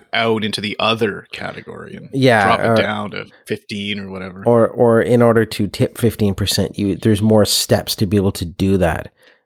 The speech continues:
Speaker 2: as
Speaker 1: Yeah.
Speaker 2: opposed to just the
Speaker 1: Barrier to
Speaker 2: convenience.
Speaker 1: entry.
Speaker 2: Yeah,
Speaker 1: Create barriers
Speaker 2: yeah.
Speaker 1: to, yeah.
Speaker 2: Well, and the other reason I wanted to revisit this is because recently I just, uh, came back from vacation. I spent two weeks in the U K.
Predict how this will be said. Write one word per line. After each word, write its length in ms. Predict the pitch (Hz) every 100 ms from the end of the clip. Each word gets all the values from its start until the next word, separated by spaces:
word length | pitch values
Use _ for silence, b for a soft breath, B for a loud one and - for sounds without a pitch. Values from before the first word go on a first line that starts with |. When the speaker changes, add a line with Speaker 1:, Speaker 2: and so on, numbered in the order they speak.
| b
Speaker 2:
as 160 | 98
Speaker 1:
Yeah. 140 | 107 113
Speaker 2:
opposed 300 | 107 95 -
to 80 | 90
just 240 | 95 -
the 80 | 104
Speaker 1:
Barrier 500 | 110 127 139 147 139
to 60 |
Speaker 2:
convenience. 100 | 117
Speaker 1:
entry. 380 | 113 120 104 101
Speaker 2:
Yeah, 300 | 110 110 98
Speaker 1:
Create 100 | 90
barriers 600 | 113 113 117 104 98 90 -
Speaker 2:
yeah. 40 | 110
Speaker 1:
to, 60 | _ -
yeah. 280 | 107 98 92 B B B B
Speaker 2:
Well, 180 | 160 160
and 320 | 151 147 131
the 120 | 143
other 120 | 180
reason 260 | 202 143 135
I 140 | 113
wanted 280 | 113 110 104
to 100 | 104
revisit 480 | 98 98 95 92 85
this 240 | 90 -
is 100 | 92
because 420 | - 98 107 95 - - _ _ _ _ _ _ _ _ - -
recently 420 | 127 123 107 117
I 80 | 107
just, 420 | 98 104 - -
uh, 280 | 101 95 92 76 _ _
came 180 | - 113
back 220 | 101 98
from 100 | 104
vacation. 480 | 92 - 98 92 98
I 60 | 95
spent 320 | - 95 - _ -
two 180 | 107
weeks 260 | 98 - -
in 100 | 87
the 60 | 85
U 160 | 90
K. 300 | - 101 85